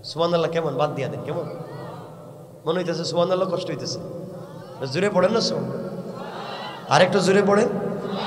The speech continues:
মনে হচ্ছে আমি গুরুস্থানি ওয়াজ করতেছি লাশের সামনে, খুম বিজনিল্লাহর ওয়াজ চলতেছে। কষ্ট হচ্ছে?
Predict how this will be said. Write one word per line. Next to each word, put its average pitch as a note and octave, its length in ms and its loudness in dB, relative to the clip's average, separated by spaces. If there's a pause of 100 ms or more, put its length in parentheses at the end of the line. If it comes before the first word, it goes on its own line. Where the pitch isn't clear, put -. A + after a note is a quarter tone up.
(920)
মনে G3+ 200 2
হচ্ছে G#3+ 180 0
আমি G#3 100 0
গুরুস্থানি G#3+ 420 -2
ওয়াজ F#3 200 4
করতেছি D3+ 400 -4 (260)
লাশের F3 320 0
সামনে, D3 320 -2 (340)
খুম A#3 180 -2
বিজনিল্লাহর F3+ 520 0
ওয়াজ D3 240 -2
চলতেছে। - 360 -8 (1300)
কষ্ট D4 240 10
হচ্ছে? D4 260 12